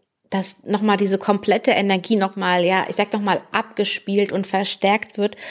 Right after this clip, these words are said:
Und dann haben wir eben als finalen Aspekt für dieses Wochenende diesen Merkur-Mars-Aspekt. Eine Sache, auf die du allerdings aufpassen kannst, da ist, dass du dich nicht in,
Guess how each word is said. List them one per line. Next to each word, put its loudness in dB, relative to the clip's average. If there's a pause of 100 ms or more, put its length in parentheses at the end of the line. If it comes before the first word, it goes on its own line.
(220)
Und 2
dann 4
haben 2
wir 4
eben 0
als 2
finalen 2
Aspekt -4
für -2
dieses -2
Wochenende -2 (420)
diesen 2
Merkur-Mars-Aspekt. 0 (220)
Eine 2
Sache, 2
auf -4
die 2
du 2
allerdings 2
aufpassen 0
kannst, -6
da -2
ist, -2
dass -2
du -2
dich -6
nicht -6
in, -4